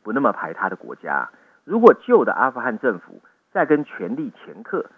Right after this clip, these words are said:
打交道时不要那么的腐败和无能，也许今天阿富汗的韧性会好一些。同样，如果莫桑比克的北部、泰国的南部、克什米尔或，呃，沙赫勒的广阔地区能够得到更温和的统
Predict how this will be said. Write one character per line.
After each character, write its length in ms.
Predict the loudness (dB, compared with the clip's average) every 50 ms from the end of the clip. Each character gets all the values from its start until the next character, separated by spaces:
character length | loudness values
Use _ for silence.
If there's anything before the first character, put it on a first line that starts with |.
| _ _ -8
打 160 | -6 -6 -2
交 160 | 2 4 4
道 220 | 6 6 4 4 2
时 120 | -8 -20 -20 _
不 80 | -8 -2
要 160 | 0 0 0
那 100 | 0 -2
么 80 | -4 -6
的 80 | -8
腐 220 | -10 -12 _ -20 -14 -10
败 140 | -8 -6 -6 -6
和 100 | -6 -8
无 240 | -10 -12 -14 -12
能， 200 | -12 -12 -12 -14 -18 -20 _ _ _ _ _
也 180 | -6 -4 -4 -4
许 180 | -4 -6 -12 -14 -12
今 140 | -10 -6
天 100 | -4 -2
阿 160 | 0 0 0 -2
富 100 | -4 -8
汗 160 | -8 -8 -10
的 80 | -10
韧 320 | -10 -4 0 0 0 0 -2 -12 -20
性 100 | -20 -20 -20 -20
会 100 | -20 -18
好 220 | -18 -18 -20 -20
一 60 | -20
些。 320 | -20 _ _ -20 -20 -20 -20 _ _ _ _ _ _ _
同 180 | -10 -4 2 6
样， 180 | 6 6 6 4 _ _ _ _ _ -8
如 140 | -4 2
果 120 | 4 4 4
莫 220 | 4 4 0 2
桑 180 | 2 2 0 0
比 80 | -2 -12 -14
克 120 | -12 -10
的 60 | -10 -10
北 200 | -10 -12 -14 -10
部、 240 | -6 -6 -6 -6 -6 _ _ _ _ -8
泰 260 | 0 2 2 2 2
国 160 | 0 -6 -10
的 80 | -10 -12
南 280 | -14 -14 -16 -12 -8
部、 200 | -4 -4 -4 -6 _ -16 _ _ _
克 200 | -4 0 2 2
什 140 | 2 0 -4
米 220 | -8 -6 -6 -4 -4
尔 140 | -4 -6 _ _ _ _ _ _
或， 220 | -4 -2 -2 -2 -2 -6 _ -20 -20 _ _ -8
呃， 200 | -6 -4 -4 2 6
沙 140 | 6 6 6
赫 80 | 6 4
勒 220 | 4 2 2 0 _ _ _ _ -14
的 80 | -12
广 200 | -6 -4 -4 -4 -4
阔 200 | -2 -2 -2 0
地 140 | 0 -2 -6
区 200 | -6 -8 -6 -6
能 180 | -4 -4 -4
够 140 | -2 -2 -2
得 140 | 0 0 2
到 120 | 2 2 2
更 260 | 0 0 0 0 0
温 160 | -2 -4 -4
和 160 | -6 -10 -12
的 80 | -12 -12
统 160 | -14 -18